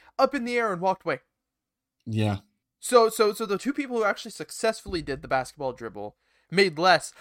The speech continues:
Speaker 1: than the guy who got punched in the face. I'm sorry, I'd rather be punched in the pa-, punched in the face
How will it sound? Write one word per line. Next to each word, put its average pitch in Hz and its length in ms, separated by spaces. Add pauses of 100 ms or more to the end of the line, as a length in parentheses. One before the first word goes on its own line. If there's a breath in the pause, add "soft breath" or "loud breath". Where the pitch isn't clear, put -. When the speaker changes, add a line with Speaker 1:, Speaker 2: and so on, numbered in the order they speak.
(100)
Speaker 1:
than 170 120
the 165 80
guy 180 140
who 165 80
got 180 220
punched 165 300
in 147 80
the 127 60
face. - 280 (240 soft breath)
I'm 196 160
sorry, 147 260
I'd 175 140
rather 214 200
be 143 120
punched - 280
in 147 100
the - 60
pa-, 165 260 (340)
punched 175 240
in 143 60
the 120 60
face 135 360